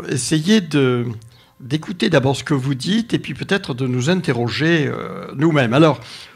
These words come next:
moi-même, c'est une question qui, en sciences politiques, n'est pas étrangère aux études qu'on fait aujourd'hui sur les rapports entre les sexes, euh, envisagés sous l'angle de la science politique,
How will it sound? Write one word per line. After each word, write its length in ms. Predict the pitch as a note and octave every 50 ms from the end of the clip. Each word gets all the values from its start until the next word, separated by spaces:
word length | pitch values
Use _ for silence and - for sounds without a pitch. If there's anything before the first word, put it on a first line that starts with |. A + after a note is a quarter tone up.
| - -
moi-même, 560 | D#3+ D3 E3+ F3+ F#3+ A3 A3+ G#3 E3 C#3 C3+
c'est 240 | - - D3+ C3+ -
une 160 | D#3+ D3 C#3+
question 500 | B2+ - D#3+ D#3 - - - F#3 F3+ F3
qui, 320 | - - - D3 C3+ B2+ C3
en 140 | B2+ C3 A#2+
sciences 260 | B2 - D#3 D3 -
politiques, 580 | - D#3 C#3+ B2+ B2 B2 - E3+ D#3+ D#3+ - C3+
n'est 200 | B2+ A#2+ A#2+ A#2+
pas 220 | A#2+ B2 D3 A#2
étrangère 640 | C#3+ C3+ - - C3 B2 A2+ B2 D#3 D3 B2+ A#2 A2+ A2 - - - - - -
aux 80 | C#3
études 420 | B2 A#2 C3 B2+ - D#3+ D#3+ C3+ B2+
qu'on 220 | - C#3 B2+ A#2
fait 160 | G#2+ - -
aujourd'hui 640 | C3+ C3 B2 A#2+ C3+ A#2 A2 A2 B2+ D3+ F3+ G#3 G#3
sur 340 | - - - D3 C3 A#2 A#2
les 120 | A2 G#2+
rapports 460 | A2 A#2+ A#2 A#2 - C#3+ C#3 C3 A#2+ A#2
entre 380 | A#2 G#2+ - - C3+ B2 A#2 A#2 A2+ - - - - -
les 160 | - B2 B2+ A#2+
sexes, 480 | - - - F3 - - - - - -
euh, 300 | B2+ A#2+ A2+ A#2 A#2 -
envisagés 640 | - - - C3 B2+ A2 A2+ B2+ D3 C#3+ C#3 E3+ D#3+
sous 200 | D#3+ - D3 C3
l'angle 260 | C#3 C#3+ C#3 A#2+ A#2+
de 60 | A2+
la 100 | A#2 A#2+
science 260 | A#2 - C3+ A#2 G#2+
politique, 580 | G#2+ - A#2+ A#2 C#3 C3+ - A#3 A#3+ - - -